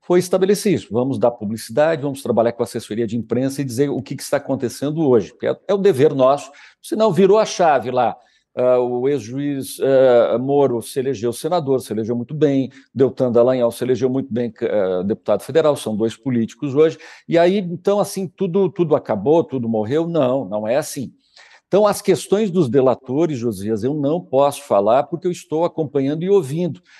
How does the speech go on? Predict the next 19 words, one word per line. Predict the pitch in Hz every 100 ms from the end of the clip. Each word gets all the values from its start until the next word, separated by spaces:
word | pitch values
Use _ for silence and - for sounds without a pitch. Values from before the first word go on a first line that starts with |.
| _
Eu, | 165 147 -
eu | 143
posso | 156 160 -
te | - 202
assegurar | 185 - 160 123 110 123 156
que, | - 131
a |
par | - 143 165
desses | 170 170 139 107
ex-diretores | 147 127 135 123 - 123 120
da | 98 104
Petrobras, | 110 - 92 85 104 135 139 104 - _ _ _ _ -
eh, | 113
que | 113
ficaram | 110 - 131 127
muito | 147 -
famosos, | - 120 104 117 147 143 101 107 95
um | 123
deles, | 117 123 127 104